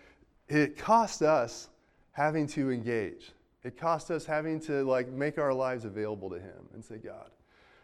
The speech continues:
I need you. Lord, I'm, I'm willing to make my life available to you. I, I'll, I'll give what I have to, to purchase what you have." Um, so it's, you know, it's his gift, but yet we have to, we have to give our life.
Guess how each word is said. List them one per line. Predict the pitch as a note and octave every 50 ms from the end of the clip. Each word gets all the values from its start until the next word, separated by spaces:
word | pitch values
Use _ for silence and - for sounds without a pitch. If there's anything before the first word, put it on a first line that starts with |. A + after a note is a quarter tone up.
| _ _ -
I | G#2+
need | G#2 G2+ G#2 F#2 F2+ -
you. | E2+ D#2+
Lord, | G2+ G#2 G2+ A2
I'm, | A#2+ A#2 G#2
I'm | A2+ B2 B2
willing | A#2+ A#2+ A#2+ A#2 G#2+ G2+
to | F2 G#2 G#2
make | F#2 G2+ G#2+ G#2 -
my | G2+ G2
life | F#2+ F#2 F2+ F2 E2+ - - _ _ -
available | F2+ E2+ G2 F#2+ F#2 F2 F2 F2
to | E2+
you. | E2+ E2 E2 F2 - - _ _ - - _ _ -
I, | G#2 A2 G#2+
I'll, | F#2+ G#2 A2 A2 F#2+ - -
I'll | G#2+ G#2+
give | G2+ G2 G#2 G2+ F2+ E2 E2 - -
what | G2 G2 F#2+
I | F#2
have | F2 F#2 F2+ F2+ - - _ _ _ _ _ _ _ _ _ _ _ _ _ - -
to, | - E2 E2 D#2+
to | - -
purchase | - - - F2 - D#2+ D2+ - -
what | E2+ D#2 E2
you | E2+ D#2+
have." | F2 D#2+ E2 G#2 - _ _ _ - _ _ _ _ _ _ _ - -
Um, | F#2 F2 E2+ D#2+ D#2 D#2 D2+
so | - - C3+ C3
it's, | B2 C3+ A#2+ - - -
you | B2
know, | B2 B2
it's | A#2 - -
his | - F#3+ G3+ D3+ B2+
gift, | - E3 F3 D#3+ C3+ F3 - - -
but | C3+
yet | C3 C3+ D3 D3 C#3 - - - - - - - _ _ _ _ -
we | C3+ E3
have | D#3+ E3+ E3+ E3 D3+ - -
to, | - C#3 A#2+ A2+
we | A#2 B2+ D3+
have | D#3+ D3 D#3
to | -
give | A2+ B2+ A#2+ A#2
our | B2 A#2+ A#2
life. | A2 A2 A2 G2+ E2